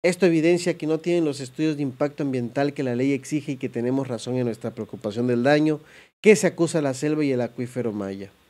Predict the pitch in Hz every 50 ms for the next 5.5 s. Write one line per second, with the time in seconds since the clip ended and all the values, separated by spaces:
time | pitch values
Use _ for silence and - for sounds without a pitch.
0 | _ _ _ _ _ _ _ _ _ _ _ _ _ - 165 165 165 165 170 170
1 | 160 160 170 185 208 220 226 202 - 202 190 143 160 156 - - 190 196 202 196
2 | 202 190 - 160 131 170 165 185 190 180 - 190 185 180 165 170 175 185 180 175
3 | 156 143 135 127 - 135 120 127 151 165 160 175 165 160 147 135 127 120 123 127
4 | 120 - 135 135 147 156 156 180 165 156 139 - 127 123 131 117 117 113 113 -
5 | 143 147 160 160 156 151 151 156 156 -